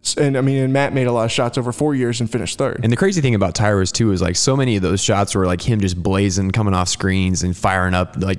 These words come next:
Speaker 2: the first shot he got,
Speaker 1: Mm-hmm.
Speaker 2: and he just made 'em. Like, you, you go back and you think about that Kansas game in Hilton his senior year. He, he could not miss that game.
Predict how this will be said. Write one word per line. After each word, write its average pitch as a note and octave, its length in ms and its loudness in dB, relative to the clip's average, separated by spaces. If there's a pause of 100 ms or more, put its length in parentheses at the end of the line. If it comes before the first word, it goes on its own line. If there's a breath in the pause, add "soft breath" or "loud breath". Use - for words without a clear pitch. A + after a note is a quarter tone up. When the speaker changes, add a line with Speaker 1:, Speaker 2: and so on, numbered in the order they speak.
Speaker 2:
the F#2 140 -2
first G2 280 -2
shot F2+ 220 0
he F2+ 80 0
got, F2 460 -2
Speaker 1:
Mm-hmm. B2+ 260 0
Speaker 2:
and - 60 -6
he A2 100 2
just G#2+ 160 0
made F2+ 320 2
'em. E2 180 -4 (280)
Like, G#2 160 2 (100)
you, A2+ 220 0
you A2+ 160 0
go A#2+ 80 2
back A2 180 2
and G#2+ 80 0
you G2 80 0
think G#2 140 -2
about G2 160 2
that F#2 100 0
Kansas F#2+ 340 -2
game F2 200 -2
in F2 60 0
Hilton F2+ 340 0
his F2 140 0
senior F2+ 260 0
year. F2 360 0
He, G#2+ 220 0
he A2+ 200 -2
could - 160 -2
not F2 200 0
miss F2+ 220 -2
that - 180 -4
game. E2+ 320 -4